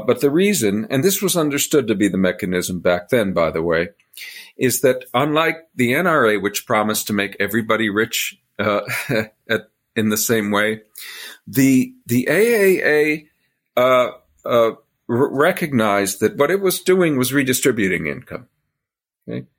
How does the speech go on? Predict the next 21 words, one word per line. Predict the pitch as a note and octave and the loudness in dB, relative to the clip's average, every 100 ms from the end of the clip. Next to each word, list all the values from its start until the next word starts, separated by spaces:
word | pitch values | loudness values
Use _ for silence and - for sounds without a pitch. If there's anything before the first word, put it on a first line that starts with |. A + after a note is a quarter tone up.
| _ _ _ C3 | _ _ _ -2
Now, | A2 | 0
we | A#2 D3 | 0 2
know | F3 F3+ B2+ | 2 2 0
governments | - A2+ G#2+ G2+ F#2+ - | -4 -2 0 0 -2 -4
can | G#2 G2 | -2 0
redistribute | G2 F#2+ - G#2 G2 F#2 | 0 0 -2 0 0 0
income, | F#2 - F2+ - | -2 -6 -10 -4
so | A2 | -2
this | A2 D#3 | 0 0
is | D#3+ C#3+ | -2 0
not, | C#3+ C#3+ - - _ - - - - - - _ _ - | 0 0 -4 -10 _ -20 -18 -18 -20 -20 -20 _ _ -4
this | B2+ F3 | -2 0
is | D3+ | 0
not | C#3 B2+ | 2 2
a | A#2 | 0
simple | B2 G#2 A2+ | -2 2 0
fallacy | - B2 A2 G#2 G#2 G#2+ | 2 0 2 2 2 -2
of | F#2+ - | -2 -2
composition | G#2 F#2+ G2 - C#3+ - F#2+ F2 | -4 -2 -4 0 0 0 -4 -2
that's | F2+ - | -4 -4
behind | F2+ F2+ F2+ F#2+ F#2 F2 | -6 -4 -2 -2 -2 -6